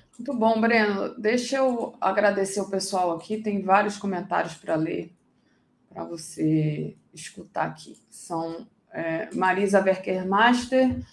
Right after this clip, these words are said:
ótima análise do Breno Altman. A Meri Espíndola de Souza, faça um corte dessa fala do Breno, super importante essa análise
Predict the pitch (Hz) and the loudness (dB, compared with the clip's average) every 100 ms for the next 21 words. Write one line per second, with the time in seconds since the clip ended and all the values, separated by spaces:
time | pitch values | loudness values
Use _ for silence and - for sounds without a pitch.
0 | - - _ - 247 247 240 226 220 208 | -20 -20 _ 10 10 10 6 10 10 10
1 | 208 190 196 190 202 190 190 202 220 240 | 10 10 8 2 -2 0 0 4 8 8
2 | 247 254 247 - 226 240 247 214 226 214 | 8 4 4 4 6 8 8 6 2 -4
3 | - 220 226 226 233 226 226 202 214 208 | -6 -4 -4 0 2 2 0 -4 -4 -2
4 | 208 208 180 160 156 220 240 262 254 214 | 0 0 0 -2 4 6 6 2 2 6
5 | 220 220 214 214 220 208 202 208 208 202 | 6 6 -4 -2 -4 0 0 0 0 2
6 | 208 185 - - 214 214 233 - 202 208 | 2 0 -6 -6 -4 -2 -4 -6 -10 -10
7 | - 233 233 214 226 233 247 247 | -2 0 2 2 0 0 0 -2